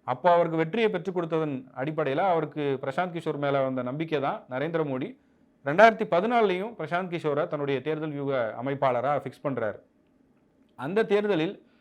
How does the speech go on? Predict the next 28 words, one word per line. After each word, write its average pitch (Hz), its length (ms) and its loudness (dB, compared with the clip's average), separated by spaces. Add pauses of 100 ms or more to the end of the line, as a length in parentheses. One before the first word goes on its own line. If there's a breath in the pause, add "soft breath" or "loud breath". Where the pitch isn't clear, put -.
(260 soft breath)
பா 143 180 8
ஜ 208 200 6
க 196 140 2
பெற்ற 170 280 0
வெற்றிக்கு 175 480 -2
பெருமளவில் 196 680 2 (160)
பிரசாந்த் 170 360 -4
கிஷோருடைய 143 460 -2
டீம் 151 200 -6
காரணம் 139 400 2
அப்படிங்கிற 127 280 -6
பேச்சு 143 400 -4
ஊடகங்கள் 139 420 -2
அதிகமா 131 320 -2
பேசப்பட்டது. 127 600 -6 (400 soft breath)
அதன் 165 240 2
பிறகுதான் 208 520 2 (120)
எல்லார் 226 440 6
கட்சிகளுமே 220 600 0
வந்து 185 320 0
இந்த 160 200 -2
மாதிரியான 165 380 2
ஒரு 151 140 0
தேர்தல் 170 300 0
வியூக 151 300 -2
அமைப்பாளர்களை 139 720 0
கொண்டு 139 200 -4
வருவதை 139 320 0